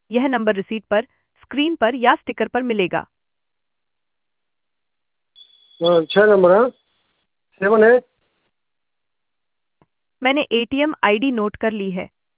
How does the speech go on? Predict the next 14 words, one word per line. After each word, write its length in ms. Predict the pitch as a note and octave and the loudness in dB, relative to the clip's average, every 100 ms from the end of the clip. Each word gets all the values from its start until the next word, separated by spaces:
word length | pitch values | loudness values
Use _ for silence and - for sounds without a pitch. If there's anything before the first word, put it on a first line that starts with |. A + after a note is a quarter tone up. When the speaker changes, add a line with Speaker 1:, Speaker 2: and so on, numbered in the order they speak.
| _ | _
Speaker 1:
क्या 140 | - A3 | 4 4
आप 80 | G3+ | 4
बता 280 | F3+ G3+ | 0 0
सकते 320 | A#3 C4 - D#4+ | -2 -4 -8 -8
हैं, 240 | C#4+ D4 _ _ _ | -6 -10 _ _ _
transaction 560 | C4+ B3+ C#4+ D#4 - E4+ | 0 2 2 0 -2 0
आपने 280 | A#3 B3+ | 0 -2
कब 140 | C4+ C4+ - | -4 -6 -4
किए 180 | C#4 | -6
था? 220 | C#4+ F4 G#4+ _ _ _ _ _ _ _ _ - | -4 -6 -8 _ _ _ _ _ _ _ _ 0
Speaker 2:
अभी 240 | G3+ G3 | 4 4
किया 200 | G#3+ G#3+ | 4 4
हूँ, 120 | F3 D#3+ | 4 2
तुरंत। 380 | F3+ F3+ D3+ | 2 2 2